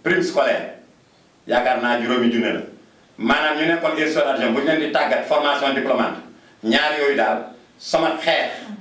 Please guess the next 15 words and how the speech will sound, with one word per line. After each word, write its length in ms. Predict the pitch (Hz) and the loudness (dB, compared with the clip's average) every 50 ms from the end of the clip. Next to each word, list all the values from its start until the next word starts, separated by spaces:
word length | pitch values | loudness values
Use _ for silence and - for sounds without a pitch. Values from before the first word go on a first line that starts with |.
| - - - - - | -16 -20 -20 -10 -4
lu 140 | 113 139 160 | -2 0 2
ma 160 | 160 151 - | 2 2 2
si 140 | - - - | 0 -2 0
gën 160 | 151 160 - | 0 2 2
a 60 | - | 2
neex, 380 | 151 139 135 143 143 135 - - - - 110 | 2 2 2 2 2 0 0 -2 -6 -8 -6
bu 80 | 123 131 | 0 0
ma 80 | 156 196 | 0 2
commencé 340 | - 147 135 135 131 - 131 120 117 | 2 2 2 2 0 0 0 -2 0
xeex 220 | 123 127 123 - - | 0 0 0 0 -2
ba 60 | 123 | -2
léegi, 280 | 135 135 143 139 117 120 | 0 2 2 2 2 2
depuis 180 | 131 131 - - | 0 -2 -2 0
boo 160 | 127 131 131 | 2 2 2
nekkee, 540 | 127 123 120 120 - 117 104 87 - - | 2 0 0 0 0 -2 -2 -2 -2 -6